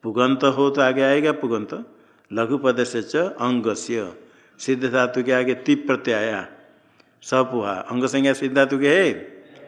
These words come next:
किस प्रत्यय के लंग संज्ञा सिद्ध धातु है? तीप के लिए नहीं, शप के लिए। तीप के लंग संज्ञा सिद्ध अ दोनों की मिला करके, इसलिए अतो दीर्घ लगता है उत्तम पुरुष में। तीप प्रत्यय के लंग कौन है?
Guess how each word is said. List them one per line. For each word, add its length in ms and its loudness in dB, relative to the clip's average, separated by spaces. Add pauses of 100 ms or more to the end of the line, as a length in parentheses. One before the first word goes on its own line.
(540)
किस 200 -2
प्रत्यय 320 0
के 120 -2
लंग 240 2
संज्ञा 260 2
सिद्ध 320 0
धातु 220 2
है? 160 0 (1120)
तीप 240 -2
के 160 -6
लिए 100 -8
नहीं, 280 -12 (180)
शप 440 -8
के 100 -12
लिए। 160 -16 (500)
तीप 240 2
के 120 2
लंग 200 4
संज्ञा 520 0 (640)
सिद्ध 300 0
अ 360 4
दोनों 300 -2
की 100 -4
मिला 260 -2
करके, 380 -10 (500)
इसलिए 240 -4
अतो 220 -4
दीर्घ 240 -4
लगता 440 -6
है 320 -8
उत्तम 220 -10
पुरुष 180 -14
में। 180 -18 (640)
तीप 220 2
प्रत्यय 260 2
के 100 -2
लंग 320 4
कौन 200 2
है? 460 -2